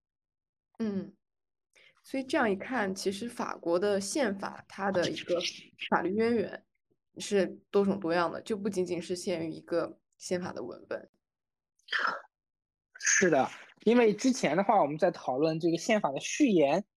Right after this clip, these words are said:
Speaker 2: 有没有宪法价值，很多人认为它就是一个，呃，政治性的纲领，尤其是这个人权宣言啊，政治性的纲领。但是从一九七一年来开始，呃，除了这个宪法的文本一二，一，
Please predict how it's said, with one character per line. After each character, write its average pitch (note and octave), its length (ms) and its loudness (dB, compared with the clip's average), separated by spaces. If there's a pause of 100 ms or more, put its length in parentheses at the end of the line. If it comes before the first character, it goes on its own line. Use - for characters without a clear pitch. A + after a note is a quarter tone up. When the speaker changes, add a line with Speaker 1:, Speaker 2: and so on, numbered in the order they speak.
(120)
Speaker 2:
有 F3+ 140 4
没 F3+ 100 4
有 F#3 80 4
宪 E3+ 240 2
法 B2 140 -2
价 D3 220 2
值， C#3+ 300 -4
很 C#3+ 140 -4
多 D#3+ 120 6
人 E3+ 140 4
认 F3+ 140 4
为 D3 80 0
它 - 140 0
就 D#3+ 140 0
是 D3+ 160 -6
一 C3+ 100 -8
个， D3+ 220 6 (420)
呃， A#2+ 340 -4 (220)
政 F#3 160 4
治 D#3+ 80 6
性 E3+ 100 2
的 D3 100 2
纲 E3 220 4
领， D3 120 0
尤 C#3+ 120 6
其 E3+ 140 -4
是 D3 320 4
这 D3 120 0
个 C#3+ 80 6
人 C3 140 0
权 D3+ 200 0
宣 E3 260 4
言 C3+ 120 4
啊， B2+ 140 -2
政 D#3+ 140 0
治 D#3 80 2
性 D#3+ 100 0
的 C#3+ 100 -4
纲 D3+ 200 4
领。 C#3+ 120 -6
但 F3+ 120 4
是 F3 80 2
从 D#3+ 160 -2
一 F3 60 0
九 E3 120 6
七 - 260 -2
一 F3+ 40 4
年 D#3 160 4
来 C#3 60 2 (420)
开 D3+ 140 4
始， B2 380 -6 (460)
呃， D#3 200 4
除 - 240 2
了 F#3 320 6 (560)
这 D#3+ 160 0
个 D3 260 -2
宪 G3 200 0
法 D3 120 0
的 C#3+ 180 -4 (600)
文 E3 180 -4
本 D3 200 0
一 F3+ 60 4
二， F3 100 4 (120)
一， F3 160 -6